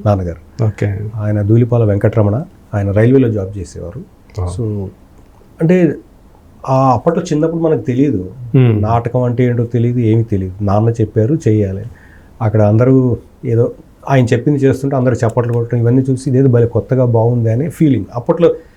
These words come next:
Speaker 1: దేని గురించి అంత మన నాలెడ్జ్ ఉండదు.
Speaker 2: ఓకే.
Speaker 1: So అలా స్టార్ట్ అయింది. తర్వాత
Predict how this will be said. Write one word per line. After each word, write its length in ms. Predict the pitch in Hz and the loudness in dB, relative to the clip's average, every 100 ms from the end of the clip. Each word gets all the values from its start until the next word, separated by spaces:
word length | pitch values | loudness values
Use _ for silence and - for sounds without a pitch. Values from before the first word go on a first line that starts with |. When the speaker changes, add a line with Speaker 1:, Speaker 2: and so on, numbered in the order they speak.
| - - | -18 0
Speaker 1:
దేని 180 | 135 170 | 2 4
గురించి 180 | 175 147 | 2 0
అంత 140 | 127 | 0
మన 180 | 117 110 | -2 -2
నాలెడ్జ్ 400 | 110 123 123 104 | 0 0 -2 -4
ఉండదు. 520 | 95 90 - - - | -8 -10 -14 -6 0
Speaker 2:
ఓకే. 240 | 120 107 | 2 2
Speaker 1:
So 100 | 104 | 0
అలా 320 | 123 117 151 143 | 0 2 2 0
స్టార్ట్ 320 | - 143 - | 0 0 2
అయింది. 220 | 160 170 | 0 -2
తర్వాత 600 | 165 131 131 131 120 107 | -2 0 0 0 -2 -4